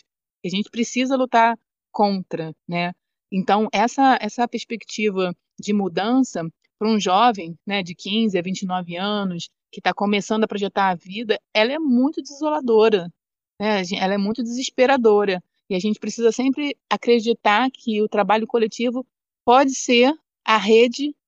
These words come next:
que falta à juventude negra periférica. Normalmente, nas comunidades, isso é muito mais frágil, né? A, a luta pela sobrevivência, a, a, a luta pela alimentação, né? Ela é muito grande. Isso, é,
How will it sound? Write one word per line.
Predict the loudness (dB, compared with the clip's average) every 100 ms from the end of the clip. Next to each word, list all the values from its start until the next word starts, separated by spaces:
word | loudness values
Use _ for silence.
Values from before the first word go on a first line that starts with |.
| _ _
que | -2
falta | 2 4 4 2
à |
juventude | 2 0 0 2
negra | 2 2 0
periférica. | -2 0 2 0 0 -10 _ _
Normalmente, | -8 -2 0 2 4 2 2
nas | -6 -6 -6
comunidades, | -8 -8 -2 -2 -2
isso | -4 0
é |
muito | 2 4
mais | 2 2
frágil, | 0 2 4 2 0
né? | -4 -2
A, | -2 -4 _ _
a | -6
luta | -6 -8
pela | -4 -4
sobrevivência, | -4 -6 -4 -4 -2 -2 -2 -4 -2 0 0 -2 _ -2
a, | 0 2
a, | 2 2 0 -4 -8 -14 _ -2
a |
luta | -2 -2
pela | 0 2
alimentação, | 4 4 4 0 -2 -2 0 2 0
né? | 0
Ela | 2 2
é |
muito | 2 -2 -2
grande. | 2 4 4 4 2 -4 -4
Isso, | -4 0 2 0 _ _ _ _ _ _ -2
é, | 0 0